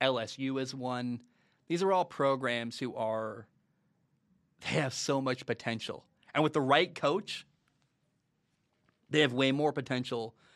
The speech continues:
to do more than other coaches could. So if,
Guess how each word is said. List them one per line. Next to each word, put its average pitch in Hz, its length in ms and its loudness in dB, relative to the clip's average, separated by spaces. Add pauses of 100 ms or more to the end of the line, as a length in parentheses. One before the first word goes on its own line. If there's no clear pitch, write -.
(140)
to 170 100 2
do 170 300 4
more 160 300 4
than 135 260 0
other 139 240 2
coaches 123 380 -2
could. 170 180 2
So 151 200 2 (360)
if, 185 320 4